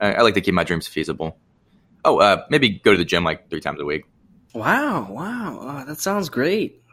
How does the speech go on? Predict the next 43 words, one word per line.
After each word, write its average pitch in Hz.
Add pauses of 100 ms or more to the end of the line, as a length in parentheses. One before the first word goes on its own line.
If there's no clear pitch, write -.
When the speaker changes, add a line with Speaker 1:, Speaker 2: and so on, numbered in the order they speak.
Speaker 2:
Totally 147
realistic 160 (520)
in 123
every 120
way. 113
Speaker 1:
Yeah. -
<laughs> - (640)
Yeah, 180
you 92
know 87
how 110
I 85
do. 82 (240)
What 180
about 180
you? 131 (400)
Speaker 2:
Uh, 196 (200)
I'm 165
not 120
so 110
sure 113
about 110
resolutions. 113 (460)
People 254
like 175
to 113
say 107
things -
to 101 (180)
kinda 156
make 104
themselves 113
sound 107
good, 104
but 107
there's 151
such -
little 143
follow-through, -
you 107
know? 143 (120)
Speaker 1:
That's 208
depressing. -